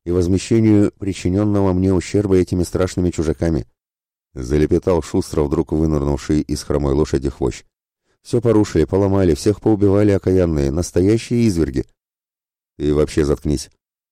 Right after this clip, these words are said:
Светозар рявкнул на него так, что хвощ чуть было язык свой не проглотил с перепугу.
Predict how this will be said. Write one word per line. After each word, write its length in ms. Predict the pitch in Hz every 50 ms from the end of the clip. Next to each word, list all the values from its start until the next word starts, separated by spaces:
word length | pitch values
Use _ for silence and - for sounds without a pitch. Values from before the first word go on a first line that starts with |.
| _ _ _
Светозар 580 | - - - 76 - 80 76 73 82 82 76 73
рявкнул 380 | 73 80 78 - - - 73 73
на 60 | 73
него 260 | 73 73 73 71 71
так, 260 | - 87 90 90 - -
что 220 | - - - 90
хвощ 480 | 82 - - 95 98 107 107 - - -
чуть 220 | - - 113 101
было 220 | 87 80 92 92 90
язык 440 | 90 90 90 92 85 82 92 87 -
свой 220 | - - 76 73
не 100 | 71 71
проглотил 460 | - 67 69 65 67 67 - - 67
с 60 | -
перепугу. 480 | - - 67 67 - 73 69 64 60 -